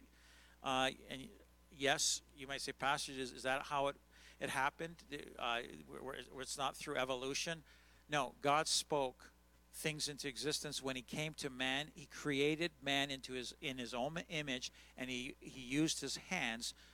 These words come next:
to form Adam. With, he got his hands dirty, and he actually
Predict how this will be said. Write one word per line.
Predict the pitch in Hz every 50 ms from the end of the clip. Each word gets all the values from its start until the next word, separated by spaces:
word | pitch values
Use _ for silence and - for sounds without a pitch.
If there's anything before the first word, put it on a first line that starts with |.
| - -
to | - 143
form | - - - - 190 185 170 143 135 131 135 -
Adam. | - 156 151 151 143 123 107 117
With, | 127 127 - - -
he | 151 131 123 -
got | 151 156 170 175
his | 165 -
hands | - - 170 170 165 160 139 -
dirty, | - 160 165 143 123 113 120 113 - - - - -
and | 131
he | 139 - -
actually | - 131 139 151 - - - - 151 151 151